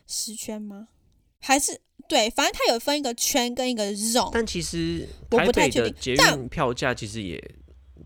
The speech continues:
Speaker 2: 也不知道怎么算了，你觉得好像有些站都一样嘛，然后你过个几站
Speaker 1: 没有，可是台北它写得很清楚啊，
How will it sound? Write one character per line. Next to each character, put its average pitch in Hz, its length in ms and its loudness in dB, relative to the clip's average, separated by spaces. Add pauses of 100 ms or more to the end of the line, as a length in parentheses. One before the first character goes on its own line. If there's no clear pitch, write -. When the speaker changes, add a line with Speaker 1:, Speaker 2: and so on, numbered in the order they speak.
(120)
Speaker 2:
也 110 140 -8
不 - 160 -10
知 123 100 -6
道 113 120 2
怎 104 100 -12
么 87 80 -10
算 101 220 -6
了， 92 80 -6
你 135 180 -8
觉 120 180 -2
得 120 240 -2
好 - 140 -8
像 156 160 -2
有 117 80 -2
些 120 160 -6
站 117 300 -4
都 107 140 -2
一 95 80 -10
样 98 260 -6
嘛， - 180 -14
然 104 100 -4
后 127 80 0
你 127 80 -4
过 285 80 0
个 415 40 8
几 508 60 10
站 480 100 4
Speaker 1:
没 - 60 0
有， - 20 2
可 302 100 0
是 494 140 0
台 339 260 2
北 285 220 0
它 370 160 -6
写 269 180 -2
得 233 140 -2
很 233 160 -4
清 339 260 0
楚 202 300 -2
啊， - 240 -6